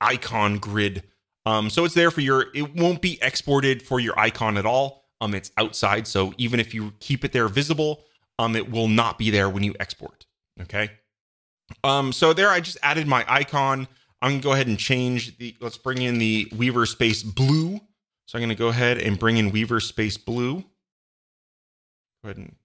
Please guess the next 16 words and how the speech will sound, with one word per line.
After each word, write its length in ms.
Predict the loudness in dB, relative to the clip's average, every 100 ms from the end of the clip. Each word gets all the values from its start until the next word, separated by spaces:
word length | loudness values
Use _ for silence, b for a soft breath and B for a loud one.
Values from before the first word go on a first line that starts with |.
| _ _
copy 300 | _ -10 -6
that 260 | -4 -2 -4
color. 640 | -2 0 0 -2 -4 -8 _ _ _ _ _
We're 80 | -14
gonna 140 | -14 -16 _ _ _ _ _ _ _ 2
paste 240 | 4 4 -2
that 120 | 0
right 220 | 0 0 -2
there. 400 | -2 -2 -6 _ _ _ -6
And 180 | -6 0
boom, 360 | 0 0 -6 -6
there 240 | 0 2 2
is 240 | 0 0
my 420 | 2 2 2 -4 -12 _ -18
beautiful, 640 | -10 0 2 2 2 2 4
amazing 600 | 4 2 0 -2 -4 -6